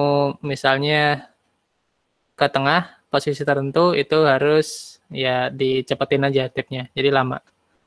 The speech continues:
Cepetin, di apa, fast forward sampai ketemu lokasinya. Ini aksesnya lambat. Ini dipakai di backup,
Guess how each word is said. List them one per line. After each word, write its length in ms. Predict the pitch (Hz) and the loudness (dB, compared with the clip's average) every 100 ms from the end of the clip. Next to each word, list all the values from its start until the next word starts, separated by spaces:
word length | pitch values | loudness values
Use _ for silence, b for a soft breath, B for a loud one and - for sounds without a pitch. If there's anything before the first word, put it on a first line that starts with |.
| _ - | _ -12
Cepetin, 960 | 135 139 - 156 165 165 170 170 160 | -4 -4 4 6 8 6 6 2 -2
di 280 | - 131 131 | -6 -4 -4
apa, 280 | 123 143 156 | -2 -2 -4
fast 260 | - 127 - | -2 -2 0
forward 380 | 135 139 156 - | 0 2 2 2
sampai 360 | 131 127 139 | -2 0 -2
ketemu 440 | 139 - 131 139 139 | -2 -6 -4 -4 -4
lokasinya. 500 | 127 120 - 127 123 - _ _ _ _ _ _ _ _ _ _ | -4 -6 -6 -10 -10 -14 _ _ _ _ _ _ _ _ _ _
Ini 220 | 151 156 | -2 0
aksesnya 320 | 147 147 135 151 | 2 0 2 2
lambat. 320 | 139 127 123 _ _ - _ _ - | 2 2 -2 _ _ -20 _ _ -6
Ini 380 | 139 139 151 143 | -4 0 0 2
dipakai 600 | 135 - 131 - 147 147 | 0 0 -2 2 2 4
di 160 | 139 | 2
backup, 640 | 135 127 - 151 175 175 | 2 0 2 4 2 0